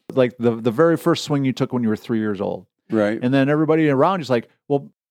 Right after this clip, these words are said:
Speaker 1: hold your elbow here, put your knee here, turn your eyes this way, put your hands this way, change your grip, change your stance, move back in the box, move up in the box." And what we really need to be doing is recognizing that the reason that swing was so jacked up is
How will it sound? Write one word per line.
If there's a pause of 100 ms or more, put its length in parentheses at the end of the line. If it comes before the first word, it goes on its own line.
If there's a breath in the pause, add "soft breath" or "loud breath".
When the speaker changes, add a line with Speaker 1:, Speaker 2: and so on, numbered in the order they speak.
(160)
Speaker 1:
hold
your
elbow
here, (160)
put
your
knee
here, (280)
turn
your
eyes
this
way, (240)
put
your
hands
this
way,
change
your
grip,
change
your
stance,
move
back
in
the
box,
move
up
in
the
box." (560)
And
what
we
really
need
to
be
doing
is
recognizing
that
the
reason
that
swing
was
so
jacked
up
is